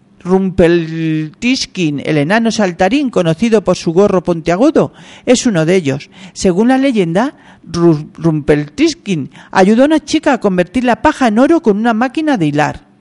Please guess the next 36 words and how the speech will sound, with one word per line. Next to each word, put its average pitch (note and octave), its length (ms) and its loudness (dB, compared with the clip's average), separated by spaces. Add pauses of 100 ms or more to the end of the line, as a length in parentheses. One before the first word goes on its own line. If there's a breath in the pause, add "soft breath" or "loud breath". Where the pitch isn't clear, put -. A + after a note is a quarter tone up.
(680 soft breath)
En E3 140 0
El D#3 100 0
zapatero F3+ 520 0
y - 20 4
los B3+ 180 4
duendes, C#4+ 340 0
durante D3+ 360 0
la D#3 120 -2
noche, C4+ 400 -2
unos G#3+ 340 0
duendes C#4+ 360 0
ayudan G3 380 0
a G3+ 40 0
un A#3 80 -2
zapatero A#3 520 0
muy A#3+ 260 0
humilde A#3 480 -2 (320 loud breath)
a F3+ 120 0
terminar F3 440 -2
los A#3 140 0
zapatos A#3 440 -2
que E3 140 -8
quedan G3 320 -4
en D#3+ 100 -6
la D3 120 -2
mesa E3+ 280 -4
del C#3 160 -6
trabajo. C#3+ 520 -8 (420 soft breath)
Como D#3 220 0
recompensa, F3 800 -2 (220 soft breath)
el - 120 -8
zapatero F#3 520 -2
les A3 200 -2
confecciona F#3 800 -2
un C4 180 -2
trajecito. D#3+ 760 -6